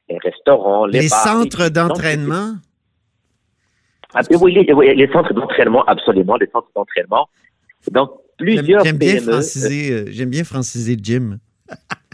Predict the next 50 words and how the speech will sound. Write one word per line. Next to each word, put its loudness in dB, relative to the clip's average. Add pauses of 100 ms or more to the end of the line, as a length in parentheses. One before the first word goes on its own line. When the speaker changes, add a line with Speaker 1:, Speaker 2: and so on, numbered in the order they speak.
(480)
Speaker 1:
Non, 2
mais 0
vous, 0 (180)
vous, -12 (360)
vous 0
avez 2
raison. 0
Et -6
c'est -20
pas -2
la 0
première -4
fois. 0
Et 0
vous -6
savez -2
quoi ? -2
Je -8
vous -2
remercie. -4 (360)
Je -10
vous -2
remercie -4
parce -4
que 0
parfois, -2 (160)
<laughs> -14
nous 0
avons 0
tendance, 0 (580)
nous 4
avons 0
tendance 0
à 0
ne 0
pas -2
utiliser -2
le 0
bon 2
mot, 0
mais 4
vous 0
avez 2
raison. -2
Euh, -6
vous -4
avez 0
raison -4
de, -6
de, -4